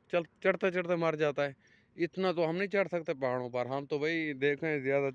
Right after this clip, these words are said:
चल भी नहीं सकते हैं, ज़्यादा चले गए तो वो, वो भी हमारे लिए मसला है। लेकिन यहाँ से नीचे जाए, जाने का रास्ता ये है, ये बिल्कुल नीचे है, ज़मीन, रोड बिल्कुल नीचे है,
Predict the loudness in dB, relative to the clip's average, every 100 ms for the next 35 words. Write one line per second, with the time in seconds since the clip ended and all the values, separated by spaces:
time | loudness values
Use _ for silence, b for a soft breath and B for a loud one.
0 | 0 0 0 0 0 -2 -4 -4 -4 -2
1 | 0 0 -2 0 0 0 -2 -2 0 0
2 | 0 0 2 2 0 0 0 -2 -4 -8
3 | -8 -8 -8 -12 _ b b b b b
4 | b _ -8 -6 -4 -4 -2 -2 -2 0
5 | -2 -4 -12 B B B -10 -4 -4 -2
6 | 0 2 2 2 0 0 0 0 0 0
7 | -2 -2 0 0 0 -2 b b b b
8 | b -4 0 4 4 4 2 0 -2 -2
9 | -2 -2 -6 -6 -4 -4 -4 -2 -2 -2
10 | -2 -2 -4 -6 -6 -6 -8